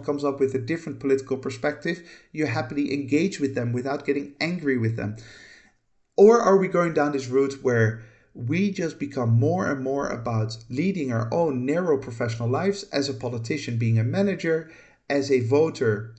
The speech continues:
just not having the, the skill set, the knowledge set to make informed decisions, and, um, going down a route that fifty years from now we wake up one day and,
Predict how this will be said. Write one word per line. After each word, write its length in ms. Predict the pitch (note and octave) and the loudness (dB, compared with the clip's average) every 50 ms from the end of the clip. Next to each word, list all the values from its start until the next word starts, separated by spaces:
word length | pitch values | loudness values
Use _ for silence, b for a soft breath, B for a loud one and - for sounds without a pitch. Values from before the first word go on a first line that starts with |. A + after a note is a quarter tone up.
| - | -10
just 240 | - - C#3+ C3+ - | -4 -2 -2 -2 -2
not 180 | D#3+ E3 E3+ - | -2 -2 -2 -2
having 560 | A#2+ C#3 D3 D#3 E3 D#3+ D#3+ D3 C3 B2 A#2 | -4 -2 -2 -2 -2 -2 -2 -2 -2 -2 -2
the, 320 | A#2 A#2 A#2 A2+ A2 A2 A#2 | -2 0 0 0 0 -2 -2
the 120 | - A#2+ | -4 -4
skill 400 | A2+ - - - F#3 F#3 F3+ D#3 | -4 -4 0 2 2 2 2 2
set, 280 | - - B2+ A#2+ A2 A2+ | 0 -2 -2 -2 -2 0
the 80 | A#2 | 0
knowledge 500 | A#2 B2+ C3+ D3+ E3 F3+ F3 D3 - - | -2 -2 -2 -2 -2 0 0 0 0 -2
set 220 | - - B2+ A2+ A2+ | -4 -6 -6 -6 -6
to 100 | - C3 | -6 -4
make 200 | B2+ A#2+ A#2 A#2 | -4 -4 -2 -2
informed 380 | A#2 A2+ - - C3 B2 A#2 A2+ | -2 -2 -2 -2 -2 -4 -2 -2
decisions, 720 | A#2 A2+ - - G3+ G3 - - F3+ F#3 F#3 - - b b b b b b b b b b b b b _ - | -4 -2 0 2 0 0 0 -4 -6 -6 -8 -8 -12 b b b b b b b b b b b b b _ -6
and, 420 | D3+ D#3+ D#3 D3+ D3+ D#3 D3 - - b b b b b b b b _ _ _ - | -4 -2 -2 -2 -4 -4 -6 -10 -16 b b b b b b b b _ _ _ -4
um, 640 | D3 C#3+ C#3 C#3 C#3 C#3 C3+ C3+ C3+ C3+ C3 - - - _ _ _ - - - | -2 0 2 2 2 2 0 -2 -4 -6 -10 -12 -16 -20 _ _ _ -18 -8 0
going 300 | D3+ D#3+ D#3+ D#3 D3+ D3 | 2 2 2 2 2 0
down 240 | D3 C#3 C3+ C3 | -2 -2 -2 -2
a 20 | B2+ | -4
route 300 | A#2 A#2 B2+ C3 C3 A#2+ | -2 0 2 2 2 0
that 120 | A#2+ A2+ | -2 -4
fifty 400 | A2+ - - E3 D3 - - D3 | -4 -4 -6 -6 -8 -8 -10 -6
years 300 | C3+ B2 B2+ C3 B2+ - | -2 0 0 0 0 -2
from 140 | - B2 B2 | -6 -8 -4
now 340 | A#2 A2+ A#2 A#2 A#2 A#2 A2+ A#2+ | -2 0 2 2 2 0 0 0
we 100 | B2+ B2 | 0 0
wake 260 | A#2 A#2+ A2+ A2+ A#2 | 0 0 0 -2 -2
up 160 | C3 A#2 A#2 | -4 -6 -4
one 160 | - A#2 A2+ G#2+ | -4 -2 0 0
day 360 | G#2+ G#2 G#2+ A2+ A2+ - - - - _ _ _ _ _ _ _ _ _ _ _ _ _ _ _ _ _ _ _ _ _ | 0 0 -2 -2 -4 -8 -12 -16 -20 _ _ _ _ _ _ _ _ _ _ _ _ _ _ _ _ _ _ _ _ _
and, 320 | - A#2 A2+ A2+ G#2+ G#2+ | -6 -2 -2 -2 -2 -4